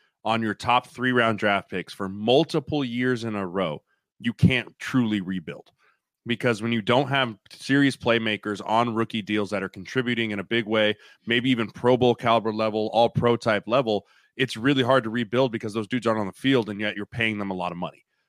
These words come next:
Like, and I say a lot of money, but when you draft first, second, like, there's investment capital where they're not just gonna, "Oh, cut him, he's fine, we'll go somewhere else." And that is where Detroit and Green Bay, in my opinion,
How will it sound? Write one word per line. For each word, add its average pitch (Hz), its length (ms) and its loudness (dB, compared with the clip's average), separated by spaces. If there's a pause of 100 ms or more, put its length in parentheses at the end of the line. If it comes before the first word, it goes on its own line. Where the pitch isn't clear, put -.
(140)
Like, 120 200 -2
and 135 100 2
I 139 60 2
say 185 160 2
a 135 80 4
lot 110 180 2
of 104 60 -4
money, 113 260 0
but 101 280 -4 (100)
when 120 120 2
you 113 80 0
draft 113 320 0
first, 113 200 -2
second, 113 240 -2
like, 98 180 -10
there's 110 240 -6
investment 104 600 -4
capital 110 320 -2
where 101 100 -2
they're 104 80 -2
not 104 160 -2
just - 160 -14
gonna, 98 180 -10 (160)
"Oh, 117 140 4
cut 107 300 -2
him, 101 100 -2
he's 95 160 -6
fine, 98 300 -2
we'll 95 120 -10
go 92 140 -6
somewhere 85 340 -8
else." 120 300 2 (640)
And 123 240 0
that 135 360 2
is 123 360 -6
where 117 260 2
Detroit 110 720 -2 (400)
and 110 280 -4
Green 110 300 -2
Bay, 92 400 0 (540)
in 113 160 -6
my 123 240 4
opinion, 98 600 -2